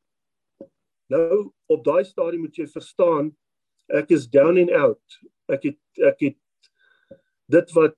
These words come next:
ek gedink vir my sorg vir eenentwintig jaar verloor. Ek is,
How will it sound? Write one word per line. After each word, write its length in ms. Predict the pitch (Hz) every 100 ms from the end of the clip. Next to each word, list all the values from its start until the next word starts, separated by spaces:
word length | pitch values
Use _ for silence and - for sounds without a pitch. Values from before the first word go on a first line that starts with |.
| _ -
ek 220 | - 156
gedink 340 | 127 156 175 _ _ _ _
vir 160 | - 143
my 80 | 139
sorg 380 | - 180 165 135 _ _ _ _ _ _ _ _ -
vir 180 | 143 165
eenentwintig 580 | 165 156 160 156 139
jaar 280 | 131 135 139 -
verloor. 460 | 123 143 151 120
Ek 200 | 113 -
is, 100 | 123